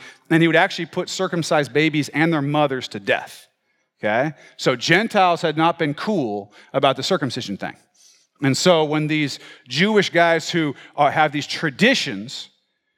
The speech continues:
are looking at what it means to become a Christian, remember, they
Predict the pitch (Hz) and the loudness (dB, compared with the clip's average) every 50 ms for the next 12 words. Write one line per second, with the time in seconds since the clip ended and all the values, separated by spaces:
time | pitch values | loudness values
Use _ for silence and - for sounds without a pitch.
0 | _ _ _ _ _ _ _ - - 160 156 151 147 151 170 208 220 - 214 190 | _ _ _ _ _ _ _ 0 2 2 2 2 2 2 2 2 2 2 0 0
1 | 170 156 139 147 160 165 156 165 170 147 - 156 147 - 170 143 131 - 202 214 | 2 2 2 2 0 0 2 0 0 0 -2 -2 -2 0 0 -2 0 0 0 0
2 | 202 - - 160 143 139 - _ - 139 156 180 185 180 160 139 | 2 0 0 -2 -2 -2 -6 _ -2 2 2 2 2 2 0 -2